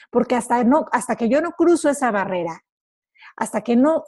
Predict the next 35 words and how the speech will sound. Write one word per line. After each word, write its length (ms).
cruzo 320
ese 180
puente, 420
como 240
decía 420
Ana, 300
no 140
me 100
doy 180
cuenta 380
de 120
los 200
beneficios 880
que 120
tenía 400
salirme 680
de 160
esa 200
zona 260
de 120
confort. 500
Entonces, 720
si 160
ustedes 440
quieren 320
pintar, 500
pero 240
piensan 360
que 120
no 100
saben 380
cómo, 340
si 120
ustedes 400
quieren, 420